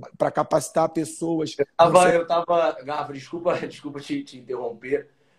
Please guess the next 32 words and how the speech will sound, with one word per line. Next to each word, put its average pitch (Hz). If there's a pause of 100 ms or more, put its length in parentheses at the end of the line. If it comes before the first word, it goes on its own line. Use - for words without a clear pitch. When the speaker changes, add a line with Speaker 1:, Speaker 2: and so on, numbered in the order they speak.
Speaker 2:
porque 110
eu 127
lembrei 127
ontem, 156
eu 143
chamei, 139 (920)
cara, 127
a 117
gente 127
se -
reuniu 127
em 139
cinco 165
pessoas 139
aqui 127
em 123
casa, 135 (100)
é, 113
amigos 127
meus 131
de, 117
de 120
infância, 127
de 113
colégio 123
mesmo, 120
eu 107
estudei 107
no, 113
no 110
Princesa 107
Isabel, 107